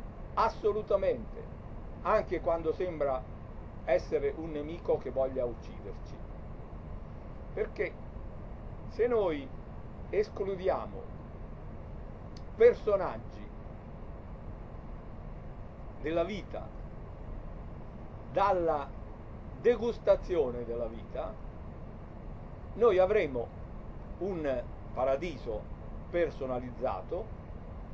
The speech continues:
che avrà, avrà escluso questi personaggi.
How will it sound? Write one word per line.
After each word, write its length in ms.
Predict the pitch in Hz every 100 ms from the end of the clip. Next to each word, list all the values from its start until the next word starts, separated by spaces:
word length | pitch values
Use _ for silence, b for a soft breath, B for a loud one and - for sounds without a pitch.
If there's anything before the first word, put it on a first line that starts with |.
| - - -
che 120 | -
avrà, 400 | 240 262 214 185 - - -
avrà 480 | 156 185 247 190 151
escluso 760 | 165 - 294 277 262 294 302 - - - - - -
questi 260 | 262 -
personaggi. 680 | 185 202 190 160 101 - -